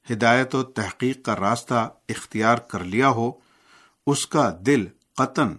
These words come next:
اسلام کی یہ بات قبول کرے گا اور عیسائیت کے باطل عقائد سے بیزار ہو جائے گا۔ بہرحال، محترمہ آزادہ کا رجحان اسلام کی طرف اس وقت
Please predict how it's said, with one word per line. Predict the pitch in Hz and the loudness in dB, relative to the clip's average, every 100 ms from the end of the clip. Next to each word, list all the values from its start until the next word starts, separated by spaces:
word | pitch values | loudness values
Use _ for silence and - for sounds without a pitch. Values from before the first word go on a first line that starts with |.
| _ _ _ - | _ _ _ -6
اسلام | 131 143 135 156 | -2 4 4 4
کی | 147 139 135 87 | 0 0 0 -2
یہ | 120 143 | 0 0
بات | 104 98 123 - _ _ _ | 0 -2 -2 -8 _ _ _
قبول | 139 110 90 | -2 -2 -6
کرے | - 127 101 76 | -4 -4 -4 -6
گا | - _ _ _ _ _ | -20 _ _ _ _ _
اور | 127 120 - 139 | -2 -2 -2 0
عیسائیت | 135 - 135 147 156 151 | 0 2 2 4 0 0
کے | 139 | -2
باطل | 139 98 104 - 139 131 - | 0 0 -2 0 -2 -2 -6
عقائد | 101 - 110 151 | -8 -2 0 0
سے | - 127 135 - _ _ - | 0 -2 -4 -14 _ _ 0
بیزار | 131 123 92 78 - - | 2 2 0 -12 -8 -2
ہو | 135 | -2
جائے | 95 - | -2 -16
گا۔ | - _ _ _ 139 | -20 _ _ _ 4
بہرحال، | 147 180 135 147 196 _ | 6 8 8 6 0 _
محترمہ | 127 123 139 135 143 139 | -4 -2 0 4 4 4
آزادہ | 107 104 110 117 131 131 | 0 -2 -2 0 -2 0
کا | 113 | -4
رجحان | 87 80 107 127 127 - | -4 -4 0 0 -4 -10
اسلام | - 117 135 131 | -4 0 0 0
کی | 95 | -6
طرف | - 117 131 - _ _ _ _ _ | -2 -2 -2 -8 _ _ _ _ _
اس | 143 143 - | 0 0 0
وقت | 151 151 - | 0 0 -16